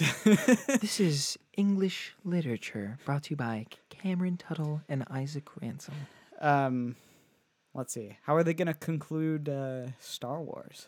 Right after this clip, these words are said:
Speaker 2: That's what I was gonna bring up. Talk about a stupid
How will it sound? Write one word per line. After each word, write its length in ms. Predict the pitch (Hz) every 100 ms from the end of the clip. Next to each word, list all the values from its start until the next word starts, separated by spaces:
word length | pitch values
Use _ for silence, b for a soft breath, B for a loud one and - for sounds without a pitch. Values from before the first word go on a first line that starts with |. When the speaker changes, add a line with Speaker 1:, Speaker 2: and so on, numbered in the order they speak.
| _
Speaker 2:
That's 180 | 160 151
what 80 | 226
I 80 | 208
was 100 | 143
gonna 180 | 127 117
bring 280 | 117 117
up. 200 | 117 117 - _ -
Talk 240 | - 196
about 200 | 185 123
a 60 | 120
stupid 1000 | - - - 147 143 135 120 110 117